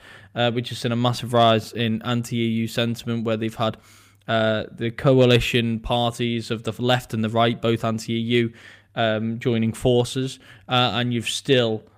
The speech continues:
um, at this got, at this point got Matteo Salvini, who is rallying against the E U. Uh, we've got Marine Le Pen in France, and we've got in other countries across the E U as well, where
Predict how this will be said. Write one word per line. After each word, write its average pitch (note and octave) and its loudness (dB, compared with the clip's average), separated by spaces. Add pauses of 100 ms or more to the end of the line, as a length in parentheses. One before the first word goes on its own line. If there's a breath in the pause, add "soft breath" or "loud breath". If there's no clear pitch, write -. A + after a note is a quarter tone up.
(160)
um, A2 -2
at A2+ -2
this A#2+ -4
got, A2 -4
at B2+ -2
this A#2+ -4
point A#2+ -4
got A#2+ -2
Matteo A#2+ 0
Salvini, A#2 0
who B2 0
is A2+ -6
rallying A#2 0
against A2+ -4
the C3 -4
E A#2+ -2
U. A#2+ -2 (400 loud breath)
Uh, C#3 2
we've C3 0
got A#2+ 0
Marine B2 2
Le A2+ 0
Pen A#2+ 2
in A2+ 0
France, D3 0
and C3+ 0
we've B2+ 0
got B2 0
in B2 0
other A#2+ 0
countries A#2 -4
across A#2 -8
the B2 -4
E A#2 0
U A2 -2
as A2+ -6
well, A#2+ 2
where A2+ 0